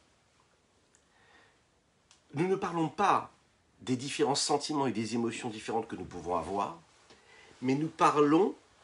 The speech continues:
de différentes réflexions que nous pouvons avoir.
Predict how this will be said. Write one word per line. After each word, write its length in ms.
de 200
différentes 680
réflexions 1300
que 60
nous 120
pouvons 320
avoir. 320